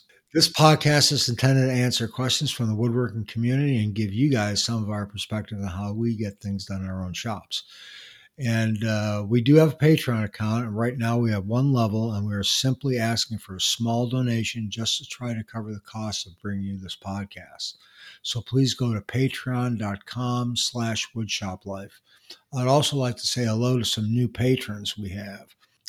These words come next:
Mark Royko, Dale Getz, Ryan Ricalton, and, uh, we sincerely hope that you guys will give us your support also. So stay, and also stay tuned to the end of the show to hear about what we've got going on in our own shops.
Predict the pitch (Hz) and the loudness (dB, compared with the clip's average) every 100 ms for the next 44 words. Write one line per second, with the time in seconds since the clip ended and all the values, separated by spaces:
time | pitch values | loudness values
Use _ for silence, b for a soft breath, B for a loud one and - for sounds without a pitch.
0 | - 120 117 113 - 127 143 143 156 156 | -2 2 2 2 2 4 4 6 4 6
1 | 165 147 104 120 117 113 107 139 143 - | 4 0 -2 2 2 2 2 2 2 2
2 | - - - 113 110 117 123 120 113 117 | 2 0 -10 -6 -2 0 2 2 0 -2
3 | - 110 101 - 117 120 143 151 147 151 | -6 -8 -8 -6 -2 -2 -2 0 0 -2
4 | 196 b b b b - 120 113 110 110 | -6 b b b b -4 0 2 0 0
5 | 107 110 110 104 131 113 143 135 127 120 | 0 0 0 0 0 2 4 4 4 2
6 | 123 120 113 117 123 120 110 104 107 107 | 2 0 0 0 2 2 2 0 -2 -4
7 | 98 98 - 101 - - 107 101 107 110 | -4 -4 -4 -6 -8 -8 -8 -6 -4 -4
8 | 107 - - - B B B - - 110 | -4 -6 -12 -20 B B B -10 -4 0
9 | - 156 175 - 143 160 165 135 127 - | 6 8 6 4 4 6 6 4 2 4
10 | 151 - 151 135 131 135 127 117 - 123 | 2 4 4 4 4 4 4 2 0 2
11 | 120 113 101 123 117 113 110 113 135 101 | 2 0 0 2 2 2 0 -2 -4 -2
12 | 110 104 107 107 104 101 98 95 92 - | -2 -2 -2 -2 -2 -2 -2 -4 -4 -4
13 | 117 107 95 - | -2 -2 -4 -6